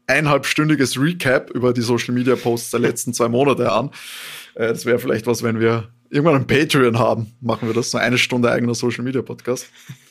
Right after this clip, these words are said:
Speaker 1: Ähm, wir haben's am An-,
Speaker 2: Wöchentlich.
Speaker 1: wir haben's am Anfang angesprochen,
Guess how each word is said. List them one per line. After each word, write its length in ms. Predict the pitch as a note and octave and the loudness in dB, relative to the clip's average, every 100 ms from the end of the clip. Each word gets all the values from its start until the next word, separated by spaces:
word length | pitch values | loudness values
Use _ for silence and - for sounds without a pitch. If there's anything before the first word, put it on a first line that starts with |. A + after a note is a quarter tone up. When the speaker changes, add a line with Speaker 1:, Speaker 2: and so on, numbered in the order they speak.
| - - - - - | -18 -12 -10 -10 -6
Speaker 1:
Ähm, 380 | G#2+ A2+ G#2+ - _ _ _ _ _ _ _ _ _ _ - - - | -4 -2 -6 -10 _ _ _ _ _ _ _ _ _ _ -20 -20 -4
wir 180 | B2+ | 0
haben's 140 | B2+ C#3 | 2 2
am 80 | C3 | 2
An-, 120 | A#2+ | 0
Speaker 2:
Wöchentlich. 220 | - - _ _ F3+ | -4 -12 _ _ -4
Speaker 1:
wir 100 | B2 C3+ | 0 2
haben's 120 | D3+ | 4
am 100 | C#3 | 2
Anfang 280 | A#2 E3+ D3+ | 0 0 -2
angesprochen, 600 | A#2 F3+ - - - | -2 -2 0 0 0